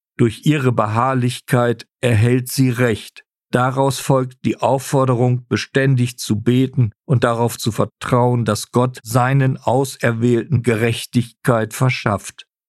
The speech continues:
Hier klingt an, worauf der Apostel Paulus oft hinweist. Betet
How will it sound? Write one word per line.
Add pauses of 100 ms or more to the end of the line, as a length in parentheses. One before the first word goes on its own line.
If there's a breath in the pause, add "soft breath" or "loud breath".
(140)
Hier
klingt
an, (140)
worauf
der
Apostel
Paulus
oft
hinweist. (400)
Betet